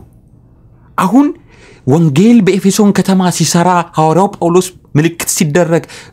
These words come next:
እዛ ቦታ ላይ ነው። ኢቭን እንኳን ጥላው በሽተኞችን እየፈወሰ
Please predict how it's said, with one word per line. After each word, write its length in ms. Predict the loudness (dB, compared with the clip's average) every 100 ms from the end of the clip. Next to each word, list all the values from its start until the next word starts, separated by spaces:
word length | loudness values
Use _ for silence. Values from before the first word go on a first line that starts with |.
| -2
እዛ 200 | 0 0 0
ቦታ 260 | -2 -2
ላይ 160 | -6 -4
ነው። 140 | -4 -6 -10 -4
ኢቭን 260 | 0 0
እንኳን 380 | 0 -2 -2 -2 -4 -8 -12
ጥላው 360 | -4 0 2 0 -2 _ -4
በሽተኞችን 640 | -2 0 0 2 2 2
እየፈወሰ 440 | 0 0 0 -2